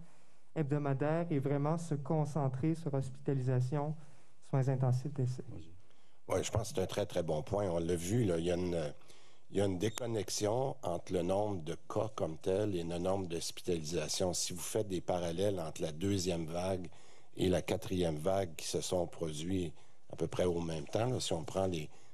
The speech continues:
Speaker 2: trois, quatre premières semaines de la première vague, de, de, de ces deux vagues-là, deuxième et quatrième, il y a vraiment une déconnexion entre le nombre de cas et le nombre d'hospitalisations. Nous, ce qui nous préoccupe beaucoup,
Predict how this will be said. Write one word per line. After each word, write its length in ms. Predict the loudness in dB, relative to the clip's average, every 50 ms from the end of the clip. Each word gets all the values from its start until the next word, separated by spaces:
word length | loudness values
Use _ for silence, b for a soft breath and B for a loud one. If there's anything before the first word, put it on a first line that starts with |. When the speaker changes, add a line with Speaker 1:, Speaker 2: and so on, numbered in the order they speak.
| B B B
Speaker 2:
trois, 280 | -4 0 2 2 2 2
quatre 260 | 2 0 0 0 0
premières 460 | -2 0 0 2 2 2 2 2 2
semaines 440 | 0 0 0 2 2 2 2 2 2
de 100 | 0 -2
la 140 | -4 -4 -4
première 380 | -4 -2 0 0 0 -2 -2 -4
vague, 400 | -4 -2 -2 0 0 0 -2 -4 -8 B B B B B B B -2
de, 240 | -2 0 0 0 -2
de, 360 | -2 -2 -2 -2 -2 -2 -2
de 160 | -2 -2 0
ces 200 | 0 2 2 2
deux 280 | 0 2 2 2 2 2
vagues-là, 400 | 2 2 0 0 0 0 0 0
deuxième 480 | 0 0 0 0 0 2 2 2 2 2
et 80 | 2
quatrième, 640 | 0 -2 -4 -4 -4 -4 -2 0 0 0 0 0 -2 -4 B B B B B B
il 60 | 2
y 40 | 2
a 40 | 4
vraiment 420 | 4 4 4 4 4 2 2 2
une 200 | 2 0 -2 -2
déconnexion 720 | -2 -2 -2 0 0 0 0 0 -2 0 0 2 2 2
entre 180 | 0 0 0 0
le 60 | 0
nombre 280 | 2 2 0 0 0
de 100 | 0 -2
cas 240 | -2 0 2 2 4
et 60 | 4
le 120 | 2 0 0
nombre 240 | -2 -2 -4 -4 -4
d'hospitalisations. 880 | -6 -6 -8 -6 -4 -2 -2 -2 -2 -4 -4 -4 -4 -4 -4 -6 -6 -8 B B B B B B B B
Nous, 260 | B 4 4 6 4 4
ce 140 | 2 -2
qui 160 | -4 -2 0 2
nous 240 | 2 4 2 2 -2 -6 -8 -8 -4
préoccupe 540 | 0 4 4 6 4 4 2 0 0 0 0
beaucoup, 500 | 0 -2 -4 -4 -2 0 2 2 2